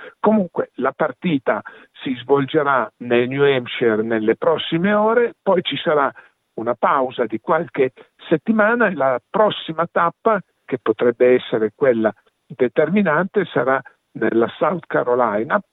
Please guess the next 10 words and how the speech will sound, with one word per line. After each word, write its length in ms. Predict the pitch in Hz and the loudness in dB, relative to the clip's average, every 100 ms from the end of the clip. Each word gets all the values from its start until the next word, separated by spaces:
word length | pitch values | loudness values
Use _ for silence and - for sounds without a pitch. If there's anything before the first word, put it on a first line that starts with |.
| _ | _
Determinante 680 | - 110 123 127 135 143 143 | -4 0 0 0 -2 0 -2
perché? 420 | - 123 - 110 - _ _ | -2 -4 0 -2 -2 _ _
Perché 360 | - - 127 120 - | -14 -8 -6 -6 -2
se 340 | 147 143 120 - | 2 2 2 -4
Nikki 400 | 120 120 - 135 | -10 -8 -6 -2
Haley 500 | 123 113 98 95 92 | 0 0 0 -2 -4
non 240 | 110 117 117 | -4 -2 -2
riuscisse 800 | 131 135 180 165 - 123 98 - | -8 -8 -6 -6 -6 -4 -6 -4
a 160 | 117 117 | -6 -2
vincere 720 | 185 160 135 - 110 92 | 0 -2 -2 -4 -4 -4